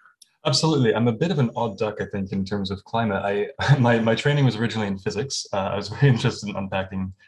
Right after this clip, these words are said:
uh, systems, per se. Um, so ultimately, I, I, I ended up leaving the laboratory and wanted to do something with a bit more of a social focus, and yada, yada, years go by, and I end up in climate because obviously with the, the energy, with the physics and energy background,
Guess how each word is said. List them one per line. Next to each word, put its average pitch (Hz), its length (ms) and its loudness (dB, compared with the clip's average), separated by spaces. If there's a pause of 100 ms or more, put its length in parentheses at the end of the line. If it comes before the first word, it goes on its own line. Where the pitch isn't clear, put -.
(100)
uh, 95 100 0
systems, 95 500 -4
per 95 140 -8
se. 95 240 0 (500)
Um, 107 560 0 (200)
so 123 640 0 (100)
ultimately, 127 540 0
I, 101 120 -2
I, 104 180 -2 (140)
I 107 60 -2
ended 113 180 -2
up 107 100 -4
leaving 101 260 -6
the 95 80 -2
laboratory 92 520 -6
and 92 80 -6
wanted 92 200 -6
to 98 60 -10
do 95 140 -6
something 92 280 -10
with 90 120 -12
a 87 40 -18
bit - 140 -14
more 92 100 -8
of 90 40 -12
a 95 40 -6
social 104 320 -2
focus, - 500 -10
and 95 340 -8
yada, 107 260 2
yada, 98 220 4
years 110 380 -2
go 107 120 0
by, 92 380 -2 (400)
and 98 80 -4
I 101 60 -2
end 101 120 -4
up 104 140 -2
in 92 60 -6
climate 90 360 -4 (100)
because 90 400 -8
obviously 87 340 -8
with 85 100 -16
the, 87 220 -10
the 92 80 -8
energy, 98 300 -4 (140)
with 98 80 -12
the 95 80 -12
physics 107 300 -2
and 98 100 -8
energy 104 240 0
background, 95 640 -2